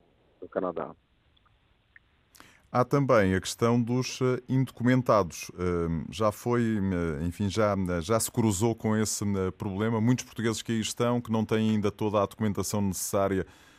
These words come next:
Speaker 2: para serem considerados, eh, imigrantes e, portanto, estão um bocadinho, eh,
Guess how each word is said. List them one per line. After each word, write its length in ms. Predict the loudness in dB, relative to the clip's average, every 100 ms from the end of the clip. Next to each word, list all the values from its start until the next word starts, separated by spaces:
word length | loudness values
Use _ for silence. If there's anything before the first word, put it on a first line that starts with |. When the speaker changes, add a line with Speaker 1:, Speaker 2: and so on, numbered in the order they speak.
| _ -6
Speaker 2:
para 180 | -4
serem 300 | -2 0 -2
considerados, 960 | -2 -2 -2 0 2 4 2 -2 -6 -4
eh, 180 | -4 -6 -10 -6
imigrantes 520 | -2 -2 -2 -2 -4
e, 80 | -6
portanto, 400 | -6 -6 -4 -6
estão 220 | -10 -6 -4
um 60 |
bocadinho, 580 | -4 -2 0 0 -2
eh, 40 | -4